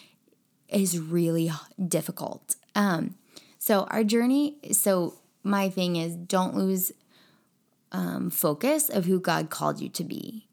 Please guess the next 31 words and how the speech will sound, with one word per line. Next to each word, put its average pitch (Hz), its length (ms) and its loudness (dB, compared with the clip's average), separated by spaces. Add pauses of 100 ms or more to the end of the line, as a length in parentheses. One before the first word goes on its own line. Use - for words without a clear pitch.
(240)
Um, 185 260 -2
'cause 180 140 -2
sometimes, 185 460 2
like, 156 200 -4
that's 156 300 -4
what 160 100 -2
I 151 140 0
have 156 220 -6
to, 170 340 -2
like, 170 180 -2
really 165 520 0
hold 175 420 0
on - 240 -2
to 220 220 2
and 185 180 2
hone 165 240 -2
in - 180 -2
on 185 240 0
is 185 160 -2 (320)
who 202 120 2
God 170 300 0
called 165 320 2
me 170 200 2
to 170 120 -2
be, 165 340 0
no 180 180 0
matter 165 280 2
<laughs> 208 40 4
how 160 320 2
I 175 120 2
feel 165 480 0